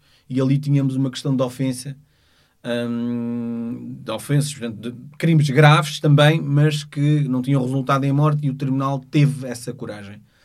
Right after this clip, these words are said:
Agora, relativamente ao, ao, ao, ao, à motivação por ódio racial, aí é que pecaram, portanto, mas lá está, portanto, ah,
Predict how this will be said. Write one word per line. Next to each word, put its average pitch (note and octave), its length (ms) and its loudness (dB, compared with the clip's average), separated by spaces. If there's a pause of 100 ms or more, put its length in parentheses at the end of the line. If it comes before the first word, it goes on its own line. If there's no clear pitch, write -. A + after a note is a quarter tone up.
(500)
Agora, D3+ 320 0
relativamente F#3 760 0 (120)
ao, F3+ 540 0
ao, F3 340 -6
ao, E3+ 440 -4
ao, D#3 440 -4
à D#3 120 0
motivação D3+ 560 2
por D#3 160 0
ódio D3+ 220 4
racial, C#3+ 540 0 (300)
aí C3+ 340 2
é B2+ 60 4
que B2 140 -14
pecaram, F3 520 -4
portanto, - 400 -20 (540)
mas D3 300 6
lá E3 140 2
está, D3+ 300 0
portanto, A2+ 380 -8 (120)
ah, C3 420 -6